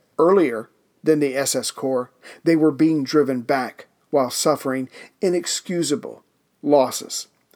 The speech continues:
But even worse for the Germans, on July tenth, the Allies had landed troops on Sicily. Hitler could not let Mussolini or his southern front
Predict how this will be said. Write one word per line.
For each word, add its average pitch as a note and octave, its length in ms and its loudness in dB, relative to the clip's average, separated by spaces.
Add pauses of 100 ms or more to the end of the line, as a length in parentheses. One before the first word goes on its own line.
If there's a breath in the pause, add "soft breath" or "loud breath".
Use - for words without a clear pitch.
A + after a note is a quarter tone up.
(220 loud breath)
But E3+ 160 2
even D3+ 300 0
worse E3+ 260 2
for D#3 160 0
the C3+ 100 -2
Germans, A#2+ 480 -6 (260 loud breath)
on D#3+ 140 4
July C#3 320 0
tenth, D3+ 400 -4 (400 loud breath)
the - 200 0
Allies E3+ 480 0
had D3 200 -2
landed C#3+ 380 -4
troops - 520 -6 (440)
on - 120 -8
Sicily. - 480 -4 (720 loud breath)
Hitler E3+ 380 2
could D#3 180 -2
not D3 260 4
let D3 200 2
Mussolini C#3+ 720 0 (140)
or E3 200 6
his C#3+ 200 -2
southern G#2+ 380 -2
front - 440 -4